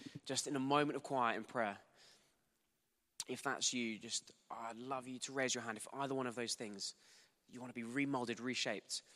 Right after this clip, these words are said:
by God, or that you know that you've professing Christ as Lord, but not living in that. You're not living and walking those things out. If that's you, I just wonder,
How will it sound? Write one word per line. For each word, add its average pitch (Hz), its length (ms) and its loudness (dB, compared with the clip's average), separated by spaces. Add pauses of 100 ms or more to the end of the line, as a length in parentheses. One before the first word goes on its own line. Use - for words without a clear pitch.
(280)
by 113 180 -2
God, 98 280 -6 (420)
or 123 240 4
that 113 200 2 (800)
you 131 160 4
know 123 200 4
that 107 180 -2
you've 110 280 -2 (1300)
professing 131 480 0
Christ 131 280 2
as 120 140 -2
Lord, 107 180 0
but - 100 -4
not 113 220 2
living 101 300 -4 (480)
in 120 120 -4
that. 101 140 -4
You're 110 80 -6
not 123 180 2
living 120 320 0
and 113 120 -2
walking 120 300 -2
those 107 160 -2
things 110 180 -8
out. 90 100 -6
If 98 100 -6
that's 143 240 -2
you, 120 140 -2
I 104 60 0
just 123 200 -2
wonder, 113 240 -2